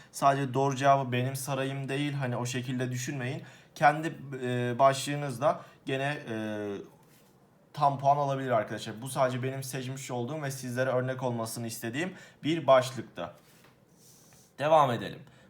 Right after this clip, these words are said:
"Bu parçada verilmek istenen mesaj nedir?" deniliyor. Bu parçada mesaj şu verilmektedir. Ee, gerçek mülk sahibi Allah'tır. Gerçek mülk sahibi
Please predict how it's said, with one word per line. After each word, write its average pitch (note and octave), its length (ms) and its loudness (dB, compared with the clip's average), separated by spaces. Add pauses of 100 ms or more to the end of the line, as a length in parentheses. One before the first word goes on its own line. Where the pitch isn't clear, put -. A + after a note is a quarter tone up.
"Bu D3 100 -6
parçada F#3+ 440 4
verilmek E3+ 300 2
istenen D#3 260 0
mesaj C#3+ 440 2 (300)
nedir?" D3 300 2
deniliyor. B2 440 -2
Bu D3+ 160 -4
parçada E3+ 600 4 (240)
mesaj D3+ 380 0
şu E3 220 -4
verilmektedir. A2+ 680 -4 (520)
Ee, A#2 520 -2 (380)
gerçek D3+ 420 4
mülk F3+ 220 -4
sahibi C3 360 6
Allah'tır. C#3 800 4 (1600)
Gerçek B2+ 760 0 (920)
mülk A#2+ 600 -6 (920)
sahibi A2 760 -4